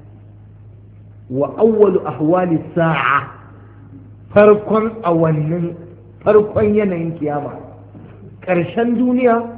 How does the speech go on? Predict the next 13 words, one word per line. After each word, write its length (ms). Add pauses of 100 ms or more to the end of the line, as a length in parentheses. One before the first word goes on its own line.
(340)
farkon 440
kiyama 380
shine 220
za 100
a 80
ga 100
wannan 380
zalzala 500
din. 160 (1600)
Wasu 160
suka 180
ce, 80
a'a, 260